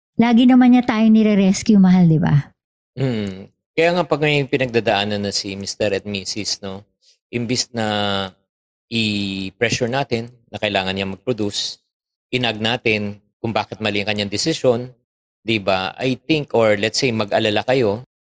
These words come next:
Speaker 2: I do believe, no, the most important thing is first is you ne-, need to learn how to develop what we call as the word called empathy. Ang ibig sabihin kasi ng empathy, kailangan yung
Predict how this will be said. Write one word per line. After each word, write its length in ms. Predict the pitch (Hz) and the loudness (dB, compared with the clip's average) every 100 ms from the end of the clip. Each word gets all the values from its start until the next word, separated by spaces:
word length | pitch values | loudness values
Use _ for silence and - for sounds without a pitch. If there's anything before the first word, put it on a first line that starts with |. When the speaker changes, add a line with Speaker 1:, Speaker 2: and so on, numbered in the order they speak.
| _ _ - | _ _ -4
Speaker 2:
I 100 | 143 135 | -4 0
do 160 | 160 | 0
believe, 400 | 147 120 110 101 | 0 -2 -2 -6
no, 160 | 92 92 | -6 -8
the 100 | 101 | -6
most 220 | 110 120 | -4 -4
important 560 | 113 107 104 - 101 98 | -6 -2 -2 -2 -8 -4
thing 240 | 107 98 - | -4 -4 -8
is 160 | 101 - | -8 -6
first 400 | 110 101 - - | -2 -2 -4 -8
is 240 | 101 - | -8 -6
you 160 | 120 123 | -4 -4
ne-, 240 | 117 123 | -6 -4
need 320 | 123 123 - | -4 -4 -6
to 80 | 107 | -6
learn 320 | 101 104 104 | 0 0 0
how 240 | 101 107 104 | -4 -4 -4
to 160 | 104 98 | -6 -4
develop 400 | 101 95 95 98 _ - | -2 -2 -2 -2 _ -8
what 160 | 113 | -8
we 80 | 113 | -8
call 240 | - 104 | -4 -2
as 160 | 104 - | -2 -6
the 80 | 101 | -4
word 160 | 101 - | -4 -2
called 180 | 104 95 - | -4 -4 -6
empathy. 480 | 110 98 98 - 92 _ _ _ _ _ _ _ - | -8 -4 -6 -6 -20 _ _ _ _ _ _ _ -8
Ang 160 | 123 123 | -8 -6
ibig 240 | 143 143 | -6 -2
sabihin 320 | 151 131 135 | -2 -2 -2
kasi 240 | 127 - 127 | -2 -2 -4
ng 160 | 117 | -6
empathy, 640 | 123 123 - 117 110 101 - | -6 -6 -4 -4 -4 -6 -4
kailangan 480 | 165 127 95 98 117 | -4 -4 -6 -6 -6
yung 540 | 123 117 110 107 101 | -6 -6 -6 -10 -14